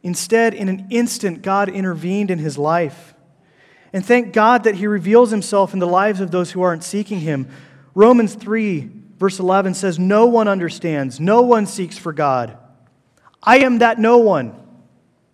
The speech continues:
You are that no one. All those who hear the gospel and come to Christ at some time,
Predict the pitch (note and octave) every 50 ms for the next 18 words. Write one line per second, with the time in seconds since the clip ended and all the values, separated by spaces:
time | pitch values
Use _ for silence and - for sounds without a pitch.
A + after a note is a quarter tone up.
0 | _ _ _ _ _ _ _ _ _ E3+ F3+ A3+ C#4 D4 C#4 B3 A3 F#3+ F#3+ E3
1 | D#3 D#3+ D3 C#3+ C3+ B2 A#2+ B2 A2+ G#2+ A2 A#2+ - _ _ _ _ _ _ _
2 | _ _ _ _ _ _ _ _ _ _ _ _ _ _ _ - F#3+ G#3+ A#3+ B3
3 | G#3+ A3+ A3+ A3+ A3 A3+ - G3 E3+ - G#3 G#3+ G3 F3+ F#3 - F3+ F3 F#3+ G3+
4 | F#3 - - - C#3+ A#2+ A2+ - - _ _ _ _ _ _ - D#3+ D#3 - G3
5 | G3 G3+ F3+ F3+ G3 - G3 G3+ G3 F#3+ E3 C#3 - - - - - _ _ _
6 | _ _ _ _ _ _ _ _ _ _ _ _ _ - D#3+ - - - F3+ E3+
7 | E3 D#3+ E3+ E3+ E3+ D#3 D3+